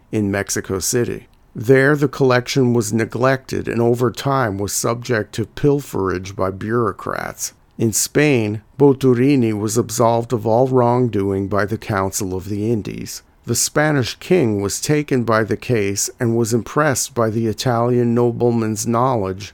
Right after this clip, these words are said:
and interest in this prized overseas possession.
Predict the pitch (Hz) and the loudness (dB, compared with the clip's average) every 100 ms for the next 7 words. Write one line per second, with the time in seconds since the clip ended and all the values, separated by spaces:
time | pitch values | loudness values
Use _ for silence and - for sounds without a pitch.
0 | - 117 113 143 143 - 92 92 - - | -4 -2 2 2 2 0 -4 -4 -8 -16
1 | _ 113 110 107 - - 127 107 98 95 | _ -2 0 0 -4 -2 2 4 4 0
2 | - 101 92 98 - 104 95 - 104 90 | 0 0 0 -2 -4 -4 -6 -8 -6 -4
3 | 117 135 - 95 | -2 -4 -6 -12